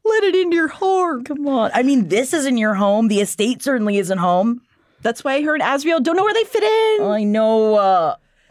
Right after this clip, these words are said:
Speaker 1: So they return to the Archeron estate and eat breakfast with the sisters. Az is gone,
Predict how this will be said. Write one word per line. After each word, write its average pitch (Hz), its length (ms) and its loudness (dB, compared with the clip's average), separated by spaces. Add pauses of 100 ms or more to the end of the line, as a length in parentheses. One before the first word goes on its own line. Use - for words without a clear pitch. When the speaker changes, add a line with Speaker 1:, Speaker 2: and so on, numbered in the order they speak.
(160)
Speaker 1:
So 240 460 -2 (1000)
they 240 140 0
return 330 360 -2
to 370 60 0
the 311 160 0
Archeron 180 580 -2
estate 156 480 -6
and 170 100 -4
eat 170 140 -4
breakfast 160 460 -6
with 151 120 -8
the 156 80 -6
sisters. - 720 -10 (440)
Az 220 320 -2
is 240 160 -4
gone, 156 640 -4